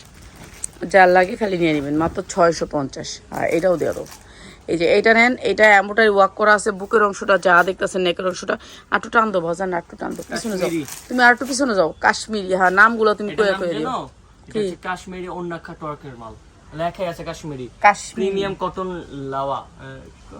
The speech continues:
Speaker 1: কটন
Speaker 2: লোন,
Speaker 1: লোন।
Speaker 2: কটন লোন। প্রিমিয়াম, এ দেখো, প্রিমিয়াম কোয়ালিটি, আসলেই প্রিমিয়াম কোয়ালিটি। লেখাই আছে কিন্তু এটা, লোকে যে কাশ্মীরি ওড়না কাটওয়ার্ক, এসসি কোম্পানির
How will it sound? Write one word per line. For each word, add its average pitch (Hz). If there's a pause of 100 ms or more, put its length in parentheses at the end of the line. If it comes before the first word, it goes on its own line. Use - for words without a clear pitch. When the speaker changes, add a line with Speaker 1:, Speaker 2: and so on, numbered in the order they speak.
(800)
Speaker 1:
কটন 180
Speaker 2:
লোন, 165
Speaker 1:
লোন। 170
Speaker 2:
কটন 185
লোন। 165 (1500)
প্রিমিয়াম, 160
এ 135
দেখো, 127 (540)
প্রিমিয়াম 151
কোয়ালিটি, 139
আসলেই 170
প্রিমিয়াম 156
কোয়ালিটি। 123 (2250)
লেখাই 220
আছে 220
কিন্তু 170
এটা, 165
লোকে 151
যে 143
কাশ্মীরি 208 (160)
ওড়না 214
কাটওয়ার্ক, 160 (800)
এসসি 180
কোম্পানির 202